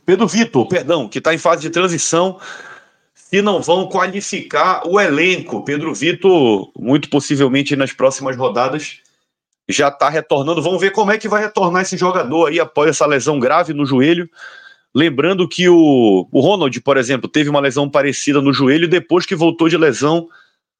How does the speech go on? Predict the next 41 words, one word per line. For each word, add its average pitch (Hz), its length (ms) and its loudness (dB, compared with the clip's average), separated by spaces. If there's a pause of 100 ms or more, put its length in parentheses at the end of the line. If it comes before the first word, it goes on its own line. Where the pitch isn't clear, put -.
(120)
nunca 175 320 2
mais 175 200 -2
foi 190 160 -2
o 214 80 0
mesmo. 117 420 0
Vamos 135 260 2
ver 143 160 2
se 165 120 0
isso 160 120 0
acontece. 143 760 0 (100)
Tomara 151 380 0
que 175 100 -16
isso - 140 -14
não 151 80 -2
aconteça 147 680 0 (840)
com 165 340 4 (280)
o 165 100 4
Pedro 175 520 2
Vitor, 160 380 0
que 170 100 0
ajudou 170 360 0
bastante 170 520 -2
a 135 80 2
gente 147 260 -4
até 151 180 -2
se - 120 -10
contundir 143 420 -8
na 135 80 -2
temporada 135 480 0
passada. 113 580 -2 (1200)
Ednei 185 420 2
diz 185 220 0
aqui 196 240 0
que 214 100 0
o 180 60 6
Remo 196 260 0
precisa 190 460 0
de 165 100 0
mais 170 460 0
um 214 100 0
volante. 170 920 0